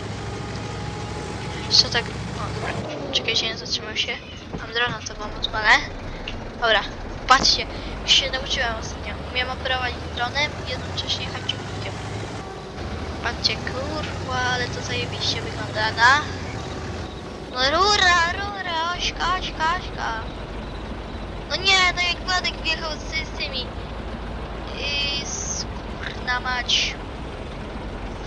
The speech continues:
Yy, z, to jest jedną przyczepą, a może, ale z bylami, no to ci kurna mać. No dawaj szybciej, ty. No to ci kurwa,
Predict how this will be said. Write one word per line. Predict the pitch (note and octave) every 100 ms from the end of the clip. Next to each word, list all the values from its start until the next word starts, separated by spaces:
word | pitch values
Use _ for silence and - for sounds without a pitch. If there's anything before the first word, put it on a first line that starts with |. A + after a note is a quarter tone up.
| - - - - B3
Yy, | B3+ C4 C4 C4 C4+
z, | - - - - - - - - - - - - - - - - - -
to |
jest | D#4+ D4 D4+
jedną | D#4 D4+
przyczepą, | - - D#4 D#4 B3+
a | C4+
może, | C4 C#4+ C#4+ D4
ale | C#4+ C#4+ C#4 - -
z |
bylami, | - C#4+ A#3+ A3 E3+
no | - -
to | B3
ci | -
kurna | - - - - - G3+
mać. | F#3+ - - - - - - - - - - - - - - - - - - -
No | C#5+ - -
dawaj | A#4+ F#4+ D4+ D4+ D4
szybciej, | C#4 - - D4 C4+ - - A#3+
ty. | - - - - - - - - - -
No | - -
to | - -
ci | - -
kurwa, | - - - - - - A#3+